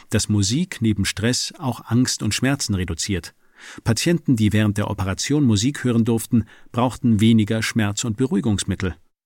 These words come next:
Die Beruhigung durch Sound funktioniert sogar im Kreissaal. Sie erleichtert Müttern und Kindern die Geburt.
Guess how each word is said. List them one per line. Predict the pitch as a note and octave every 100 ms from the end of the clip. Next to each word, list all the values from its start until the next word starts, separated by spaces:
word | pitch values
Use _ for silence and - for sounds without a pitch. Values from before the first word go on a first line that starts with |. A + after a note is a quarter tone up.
| _ _ _ _ -
Die | C3
Beruhigung | C#3 A2+ F#3+ F3 D#3
durch | C3+ G#2+ -
Sound | - A2+ C#3+ E3
funktioniert | - C3+ A#2 - G#2 G#2+
sogar | - G2+ G2
im | G2
Kreissaal. | - F3+ - - E2+ F2+ - _ _ _ -
Sie | - B2
erleichtert | A2+ G2 G#2 - C3 -
Müttern | G#2 C#3 D3+ D#3
und | G2+ -
Kindern | A2 G#2+ G2+
die | G2+
Geburt. | G#2 G#2+ F#3 B2 -